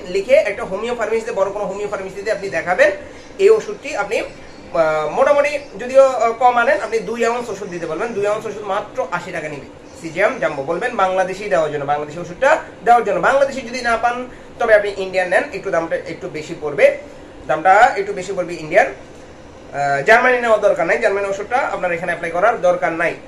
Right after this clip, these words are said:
জার্মানি ওষুধটা নিতে গেলে আপনার দুই আউন্সের দাম পড়বে এক হাজার টাকার মতো, প্রয়োজন নেই। আপনার বাংলাদেশি ওষুধ, এই ওষুধটা খুব ভালো কাজ করছে,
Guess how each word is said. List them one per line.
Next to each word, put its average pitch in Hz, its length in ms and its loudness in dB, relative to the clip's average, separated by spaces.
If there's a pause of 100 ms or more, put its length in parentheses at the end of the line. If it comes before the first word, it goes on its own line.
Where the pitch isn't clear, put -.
জার্মানি 156 280 -4
ওষুধটা 185 240 -6
নিতে 202 240 0
গেলে 269 140 4
আপনার 254 260 0 (420)
দুই 202 180 0
আউন্সের 247 360 0
দাম 220 200 2
পড়বে 202 200 0
এক 185 120 2
হাজার 170 200 -2
টাকার 147 220 -4
মতো, - 240 -12 (260)
প্রয়োজন 254 340 4
নেই। 226 140 -8 (560)
আপনার 180 180 -2
বাংলাদেশি 208 420 0
ওষুধ, 254 280 -4
এই 202 100 6
ওষুধটা 226 260 -6
খুব - 160 -6
ভালো 180 220 -2
কাজ 208 160 -2
করছে, 294 460 4